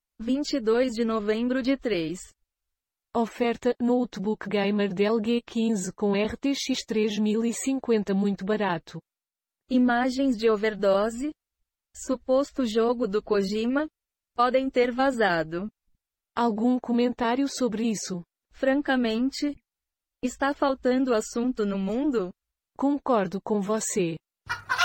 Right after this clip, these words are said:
Speaker 1: covid. Cento e setenta e um vírgula cinco milhões de brasileiros completam vacinação.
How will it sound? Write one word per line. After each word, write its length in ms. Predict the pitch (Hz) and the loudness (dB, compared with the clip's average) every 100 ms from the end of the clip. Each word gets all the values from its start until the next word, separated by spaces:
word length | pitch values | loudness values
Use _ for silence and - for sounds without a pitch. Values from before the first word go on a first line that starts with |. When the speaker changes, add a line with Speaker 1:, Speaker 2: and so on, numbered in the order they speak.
| 1077 988 1077 - - - - _ - | 4 4 2 -4 -6 -8 -20 _ -2
Speaker 1:
covid. 560 | 262 233 240 247 277 - _ _ _ _ - | 0 0 -2 -4 -6 -12 _ _ _ _ -20
Cento 480 | - 262 277 302 | -4 0 0 0
e 20 | 285 | -2
setenta 540 | - 226 240 254 240 | -2 -2 -2 -2 -2
e 180 | 226 220 | 0 0
um 160 | 247 | 0
vírgula 460 | 262 226 202 214 214 | 2 2 2 2 2
cinco 420 | - 240 269 262 | -2 -4 -2 -2
milhões 560 | 233 226 214 226 269 240 | -2 0 0 0 0 0
de 80 | 220 | 0
brasileiros 800 | 208 208 214 208 214 247 269 | -2 0 2 2 2 0 -2
completam 720 | - 220 214 214 214 226 247 220 | -2 -4 -2 0 0 0 -4 -2
vacinação. 920 | 214 233 262 233 220 - 214 226 302 | -2 -2 -4 -2 -4 -4 -4 -2 -4